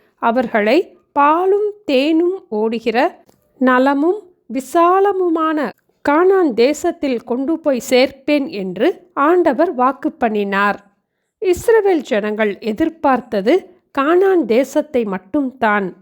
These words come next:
ஆனால் அவர்கள் சந்தித்ததோ கடக்க முடியாத செங்கடல்,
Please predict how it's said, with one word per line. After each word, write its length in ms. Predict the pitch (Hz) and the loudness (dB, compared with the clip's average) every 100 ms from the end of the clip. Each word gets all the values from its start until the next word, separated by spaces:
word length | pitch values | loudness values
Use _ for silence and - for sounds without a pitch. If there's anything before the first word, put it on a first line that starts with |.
| _ _ _ - | _ _ _ -2
ஆனால் 640 | 285 254 233 226 262 349 - _ | 2 2 2 2 2 0 -6 _
அவர்கள் 560 | - 294 330 381 359 269 - | -8 -4 -2 0 0 0 -4
சந்தித்ததோ 760 | 202 208 269 269 190 196 240 320 - _ _ | -4 -2 -4 -2 -2 2 0 0 -8 _ _
கடக்க 420 | 240 254 262 302 | -2 -2 0 0
முடியாத 640 | 285 294 302 311 339 381 - | 0 2 2 2 2 -2 -4
செங்கடல், 720 | 226 247 262 247 214 233 320 | -8 -8 -4 -4 -2 -4 -6